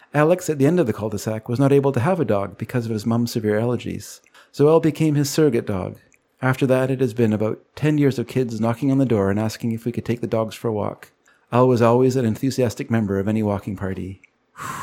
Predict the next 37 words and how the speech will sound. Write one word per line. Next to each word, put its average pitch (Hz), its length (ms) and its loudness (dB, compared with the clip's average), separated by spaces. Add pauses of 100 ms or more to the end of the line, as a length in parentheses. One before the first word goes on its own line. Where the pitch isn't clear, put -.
(600)
Sorry. 151 400 -4 (400)
He 165 160 0
was 214 120 8
a 185 60 4
dog 165 520 0
so 214 220 4
full 233 220 2
of 175 100 0
love 139 480 0 (320)
and 151 160 4
life. 120 400 0 (240)
He 180 100 4
exuded 165 400 4
love. 107 360 -4
He 156 140 2
loved 165 300 2
pats. - 500 -6
He - 160 -4
loved 139 180 4
all 147 100 4
kinds 160 240 0
of 147 100 -4
food, 117 360 0
even 139 180 0
stuff 139 240 -2
that - 80 0
wasn't 127 240 2
good 120 160 -4
for 135 80 -4
him. 107 320 -6 (400)
He - 80 0
loved 139 200 6
his 143 100 0
posse. 156 500 -2
He 147 140 -4
loved 120 200 -2
walks. - 600 -6